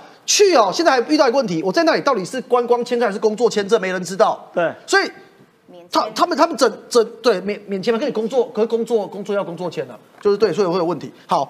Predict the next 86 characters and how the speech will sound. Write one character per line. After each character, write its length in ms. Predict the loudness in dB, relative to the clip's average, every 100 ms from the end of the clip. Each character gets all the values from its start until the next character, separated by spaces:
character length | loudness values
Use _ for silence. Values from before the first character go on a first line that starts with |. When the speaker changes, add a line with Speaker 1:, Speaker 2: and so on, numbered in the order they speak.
| -4
Speaker 2:
还 140 | 0
有 80 | 2
一 60 | 2
个 120 | -4
P 220 | -2 -6
C 160 | -2 2
R， 40 |
Speaker 1:
对。 60 | 2
Speaker 2:
不 0 |
知 40 | 2
道 100 | -2
新 140 | -2
加 100 | -4
坡 120 | -2 -4
还 100 | -6
有 100 | -10
没 140 | -12
有 100 | -14
啦。 100 | -6
Speaker 1:
对 160 | 2 4
啊， 220 | 4 -2 0
然 100 | 0
后 140 | 0 -10 -20 -12
第， 120 | -4
第 140 | 2
二 80 | 2
个 80 | 2
问 120 | -2
题 120 | -2
是， 220 | -2 -2 -4 -12 _ _ -2
他 100 | 2
这 120 | 2
整 120 | 2
趟 180 | 0 0
的 80 | 0
行 180 | -2 -2
程， 140 | -4 0
我 140 | 2
认 140 | 2 0
为 100 | -2
是 240 | -2 -6 -6
临 260 | -4 -2 -2
时 280 | -6 -6 -4
起 280 | -4 -6 -6
意。 180 | -8 -8 _ _ _ -2
为 120 | 0
什 60 | 2
么 80 |
我 60 | 2
这 80 | 0
样 100 | 0
讲？ 160 | -2 -4 -20 -20 _ 2
侯 120 | 6
友 120 | 6
宜 40 | 4
的 60 |
行 140 | 0 0
程， 100 | 0
以 100 | 0
正 260 | 0 0 2
常 140 | 0
来 100 | 0
说， 120 | -2
一 40 | 0
个 60 |
市 100 | 0
场 120 | -2 -2
行 120 | -6
程 60 |
不 100 | -2
可 120 | 0 0
能 100 | 0
是 100 | -4
十 200 | 2 2
二 120 | 4
点 140 | 2
一 20 |
个 60 | 2
行 180 | 0 2
程， 160 | 2 2 -8 -12 -8
三 240 | 2 4
点 100 | 4
一 40 | 2
个 60 |
行 160 | 0 2
程， 240 | 2 2